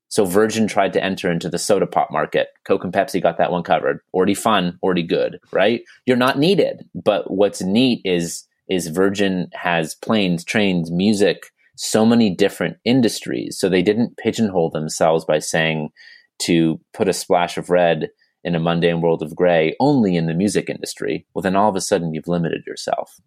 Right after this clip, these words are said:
But teaching is one passion. It's a, it's an outlet.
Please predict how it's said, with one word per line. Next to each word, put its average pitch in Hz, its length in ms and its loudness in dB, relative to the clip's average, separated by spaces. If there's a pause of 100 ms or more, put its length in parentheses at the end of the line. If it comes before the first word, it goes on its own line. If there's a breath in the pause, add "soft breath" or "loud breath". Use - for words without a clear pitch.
(140)
But 92 280 0
teaching 98 480 0
is 85 160 0
one 98 360 2
passion. 80 440 -4
It's - 120 -8
a, - 140 -2
it's 87 140 -6
an 82 140 -4 (100)
outlet. 98 500 -2